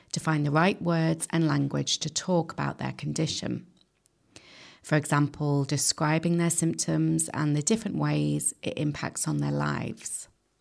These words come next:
This includes with their family and friends, their employees,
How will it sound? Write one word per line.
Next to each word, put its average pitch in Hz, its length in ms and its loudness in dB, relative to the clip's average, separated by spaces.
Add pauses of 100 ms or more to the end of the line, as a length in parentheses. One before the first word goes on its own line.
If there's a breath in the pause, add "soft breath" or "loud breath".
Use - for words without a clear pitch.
(880 loud breath)
This 254 160 4
includes 170 380 2
with 151 100 -4
their 139 140 -4
family 208 800 0
and 143 200 0
friends, 180 720 2
their 147 160 0
employees, 175 800 0